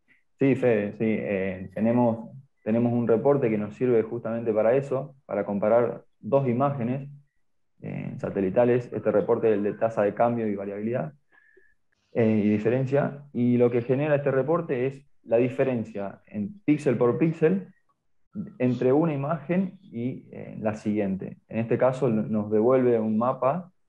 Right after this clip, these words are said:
en, y bueno, lo que nos muestra es, eh, fíjense que las zonas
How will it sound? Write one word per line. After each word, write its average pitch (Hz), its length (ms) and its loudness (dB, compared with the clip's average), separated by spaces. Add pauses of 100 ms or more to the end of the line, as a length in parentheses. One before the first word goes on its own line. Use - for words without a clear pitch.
(680)
en, 104 360 -4
y 107 280 0
bueno, 107 220 0
lo 98 120 -2
que 101 80 -6
nos 101 120 -4
muestra 117 400 0
es, 107 180 0 (260)
eh, - 280 -20
fíjense 110 360 -4
que 113 100 2
las 104 180 0
zonas 120 400 0